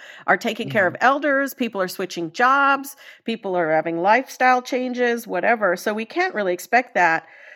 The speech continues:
Speaker 1: But I think that social media may hold some opportunities for volunteer-driven organizations.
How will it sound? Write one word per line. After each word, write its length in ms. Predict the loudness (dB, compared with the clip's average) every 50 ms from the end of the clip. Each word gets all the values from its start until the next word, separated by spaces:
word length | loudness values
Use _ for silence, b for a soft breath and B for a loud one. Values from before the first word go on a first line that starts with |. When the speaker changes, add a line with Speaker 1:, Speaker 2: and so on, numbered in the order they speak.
| B B B B _ 4
Speaker 1:
But 180 | 4 4 4 6 6
I 120 | 6 6
think 460 | 4 0 -8 -6 -6 -6 -6 -6 0 2
that 220 | 2 2 2 0
social 380 | 0 2 4 4 4 2 0 0
media 420 | 2 0 0 0 2 2 2 2 2
may 180 | 2 0 -2 0
hold 240 | 0 0 -2 -2 -2
some 260 | -2 -2 -2 -2 0 2
opportunities 760 | 2 2 2 0 -4 -8 -6 -4 -2 -2 -2 -2 -4 -4 -6
for 140 | -6 -6 -4
volunteer-driven 720 | -4 -2 -2 -4 -4 -6 -6 -8 -8 -8 -8 -10 -8 -8 -8
organizations. 960 | -8 -8 -8 -8 -10 -10 -10 -10 -10 -10 -10 -8 -8 -8 -10 -10 -14 -16